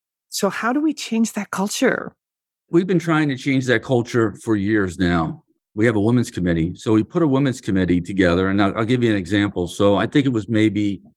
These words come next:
Speaker 2: two thousand fifteen, we have an annual conference. And in that annual conference, we have a big plenary session. And then we go into breakout sessions. So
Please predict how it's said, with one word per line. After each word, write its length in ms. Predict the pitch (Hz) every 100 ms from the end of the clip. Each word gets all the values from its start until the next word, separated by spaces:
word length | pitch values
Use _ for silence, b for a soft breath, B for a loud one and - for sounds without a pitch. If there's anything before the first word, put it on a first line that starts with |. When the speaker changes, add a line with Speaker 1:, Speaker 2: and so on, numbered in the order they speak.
| _
Speaker 2:
two 200 | - -
thousand 380 | 123 107 113 95
fifteen, 720 | 92 98 - 98 92 87 87 - _
we 140 | - 131
have 140 | 120
an 100 | 107
annual 480 | - 117 131 135 120
conference. 640 | 120 104 95 85 87 - - _ _ _
And 200 | 101 104
in 120 | 104
that 160 | 127 117
annual 280 | 120 120 110
conference, 540 | 113 113 110 107 101
we 100 | 107
have 140 | 107 95
a 40 |
big 480 | 87 - - 123 120
plenary 540 | - 117 117 117 113 107
session. 600 | - 110 107 120 110 92
And 80 | 95
then 100 | 98
we 80 | 92
go 240 | 110 110
into 140 | 104
breakout 500 | 85 110 117 104 87 -
sessions. 460 | 87 82 82 165
So 360 | 127 117 104